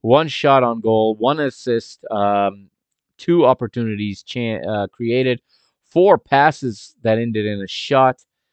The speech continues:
and, uh, a ninety-three percent pass efficiency for David Neres. Okay, let's, uh, let's take a look, uh, around the league now.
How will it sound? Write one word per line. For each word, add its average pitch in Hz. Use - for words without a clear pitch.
and, 101
uh, 98
a 104
ninety-three 120
percent 110
pass 123
efficiency 120
for 131
David 98
Neres. 104
Okay, 107
let's, 117
uh, 147
let's 156
take -
a 135
look, 127
uh, 113
around 143
the 135
league 120
now. 101